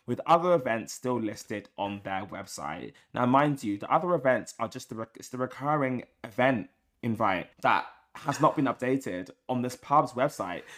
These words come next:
What is going on? So yeah, and, uh, in the video, there's all these people that are standing around this pub kind of shouting about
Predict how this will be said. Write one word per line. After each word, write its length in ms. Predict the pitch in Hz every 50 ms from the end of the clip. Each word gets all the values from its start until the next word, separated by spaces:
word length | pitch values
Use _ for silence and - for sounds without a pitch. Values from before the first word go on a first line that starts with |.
| - -
What 180 | 180 226 -
is 100 | 240 214
going 320 | 208 - 196 202 208 202 190
on? 640 | - - 190 202 208 202 185 156 139 127 123 120 117 -
So 280 | 165 156 - - 180 170
yeah, 420 | 165 156 143 131 120 110 101 92 87 - -
and, 320 | 139 156 151 151 147 135 - -
uh, 100 | - 95 - - -
in 180 | - 202 214 240
the 100 | 247 226
video, 760 | 156 160 160 143 143 135 135 135 131 127 127 123 123 123 127 -
there's 260 | 101 117 127 127 123 -
all 140 | - 151
these 160 | 139 147 135 -
people 240 | 135 127 113 120
that 160 | 113 113 90 95
are 40 |
standing 400 | 113 - - 117 113 113 113 113
around 460 | 110 107 101 98 98 98 95 98 101 - 101
this 100 | 110 110
pub 480 | - - - 107 101 101 98 90 -
kind 300 | - - - 107 101 98
of 160 | 98 101 101 98
shouting 480 | - - 101 101 104 85 78 104 104
about 420 | 101 98 101 98 98 92 90 -